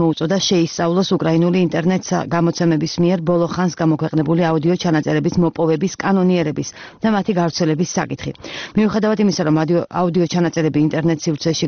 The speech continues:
განთავსდა უკრაინული ბლოგებიდან, არ შეიძლება უგულებელ ყოფილი იყოს საზოგადოების მაღალი ინტერესი საქართველოს სამართალდამცავ უწყებათა მიერ ჩანაწერების მოპოვების კანონიერების დადგენისა და მათ მიერვე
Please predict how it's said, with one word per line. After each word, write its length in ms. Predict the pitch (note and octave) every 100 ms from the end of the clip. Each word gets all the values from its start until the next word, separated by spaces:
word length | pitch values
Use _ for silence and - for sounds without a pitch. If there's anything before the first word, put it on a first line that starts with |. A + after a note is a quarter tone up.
| D#3
განთავსდა 360 | D#3 D#3 - D3+
უკრაინული 460 | D3+ D#3 D#3 C#3 C3+
ბლოგებიდან, 520 | D3+ D#3 D#3 D#3+ F#3+ E3 - - -
არ 120 | F#3 G3
შეიძლება 400 | G#3 F#3+ F3 F3 F3+
უგულებელ 400 | D#3+ F3 D#3 D#3+
ყოფილი 320 | D3+ E3+ D#3 C#3+
იყოს 160 | E3+ -
საზოგადოების 560 | E3+ D#3 D3+ D#3 C#3+ D3+ D#3+
მაღალი 280 | C#3+ E3 E3+
ინტერესი 460 | D3 D3+ D3 - C#3 - - - -
საქართველოს 480 | G3 F#3 F3+ F#3+ F#3+
სამართალდამცავ 600 | F3 E3 E3+ D#3 D3 F#3 D#3+
უწყებათა 420 | - D#3 D3+ D3
მიერ 160 | D#3 F3 - F3+
ჩანაწერების 540 | E3+ C#3+ D#3+ D#3 E3+ D#3+
მოპოვების 400 | D3 D#3 C#3+ -
კანონიერების 560 | E3+ E3 D#3 D3 C#3+ C3+
დადგენისა 480 | D#3+ D3 D#3+ D#3 F3 F3+
და 60 | G#3+ - - -
მათ 160 | F#3+ F3
მიერვე 300 | F#3 E3+ F#3